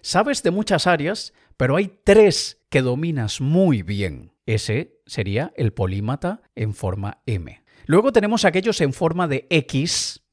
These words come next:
y esto es muy interesante porque tú puedes ser un pi o puedes ser M, pero te conviertes en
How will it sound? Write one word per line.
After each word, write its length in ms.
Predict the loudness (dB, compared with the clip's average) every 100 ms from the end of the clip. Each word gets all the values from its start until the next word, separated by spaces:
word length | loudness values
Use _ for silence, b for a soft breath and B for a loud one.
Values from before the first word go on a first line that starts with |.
| _ -4
y 120 | -2
esto 380 | 0 -2 -4 -4
es 200 | -6 -4
muy 200 | -2 0
interesante 800 | 0 0 -2 -2 -4 -4 -6 -10 b b
porque 420 | -2 -2 -2 -4 -2
tú 120 | -2
puedes 300 | 0 0 0
ser 180 | 0 0
un 180 | -2 -4
pi 380 | -4 -4 -6 _
o 140 | -12 -10
puedes 280 | -6 -4 -2
ser 280 | -4 -4 0
M, 460 | 0 0 -6 -12 -6
pero 460 | -2 0 -2 -4 -6
te 120 | -6
conviertes 640 | -4 -4 -2 -4 -4 -4 -4
en 180 | -6